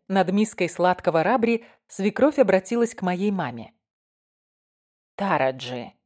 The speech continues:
сказала она, — «пандит хотел обсудить свадебную церемонию. Он спрашивал, есть ли у вас близкие родственники, лучше семейная пара, которые будут сидеть в мандапе и отдадут невесту семье жениха».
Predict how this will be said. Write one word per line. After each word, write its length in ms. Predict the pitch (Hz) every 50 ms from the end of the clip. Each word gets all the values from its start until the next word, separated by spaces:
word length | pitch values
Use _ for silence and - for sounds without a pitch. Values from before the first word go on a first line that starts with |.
| _ _ _ _ _
сказала 480 | - - - 190 156 175 170 165 175
она, — 320 | 180 170 143 131 127 127 - _ _ _ _ _ _ _ _ _ _
«пандит 460 | - 180 160 151 156 143 151 160 156
хотел 440 | - - 165 147 - - 156 143 147
обсудить 500 | 147 143 - - 165 156 151 165 156 -
свадебную 560 | - 156 156 151 151 165 151 143 160 165 165
церемонию. 840 | 160 - - 185 214 240 285 339 349 262 165 143 139 131 131 131 - _
Он 240 | 175 165 160 160 151
спрашивал, 640 | - - - - - 175 180 - - 180 175 170 165
есть 340 | 170 208 277 269 - -
ли 140 | 285 285 311
у 80 | 311 294
вас 240 | 226 226 226 196 180
близкие 500 | 175 196 190 180 - - - 170 160 165
родственники, 840 | 220 277 285 - - - 151 147 151 151 147 151 - 147 147 147 - - - - - _ _ _
лучше 520 | 165 170 165 156 160 - - 165 156 156
семейная 500 | 147 - 202 185 165 151 147 147 147 147
пара, 380 | - - 277 269 214 147 127 - - - - _ _ _ _ _ _
которые 500 | - 185 180 180 - 226 208 175 160 160
будут 320 | 160 165 170 160 165 165 -
сидеть 520 | - 190 175 151 170 165 156 - - - _
в 160 | - 180 156 170
мандапе 760 | 190 220 294 330 240 160 160 147 - - 143 143 139 143 - - - - _ _
и 100 | - 202
отдадут 580 | 185 170 156 151 147 156 156 143 156 156 156 160
невесту 600 | 170 165 156 139 139 156 226 254 - - - 330
семье 480 | - - - 196 160 139 127 139 143
жениха». 540 | 151 143 185 180 170 143 - - 135 120 -